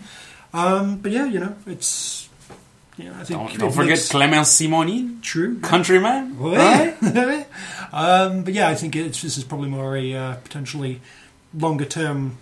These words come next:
Speaker 1: you know, maybe another two or three years after Caldwell's left. But, you know, let's see.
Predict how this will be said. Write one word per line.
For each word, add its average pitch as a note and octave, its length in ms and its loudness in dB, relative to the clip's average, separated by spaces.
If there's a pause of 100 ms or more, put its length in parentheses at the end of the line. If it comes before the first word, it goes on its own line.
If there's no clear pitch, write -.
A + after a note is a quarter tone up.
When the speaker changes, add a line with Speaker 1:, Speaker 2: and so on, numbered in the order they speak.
(320)
Speaker 1:
you C#3 80 -16
know, C3 100 -14
maybe C3 160 -12
another C3+ 300 -6
two D3+ 200 -6
or C#3+ 60 -4
three D3 200 -4
years C#3 280 -2
after - 180 -10
Caldwell's C3+ 540 -8
left. D#3 240 -6
But, C#3 220 -12 (400)
you F#3 100 -4
know, G#3+ 140 -4 (240)
let's C#3 200 -6
see. F3+ 240 -4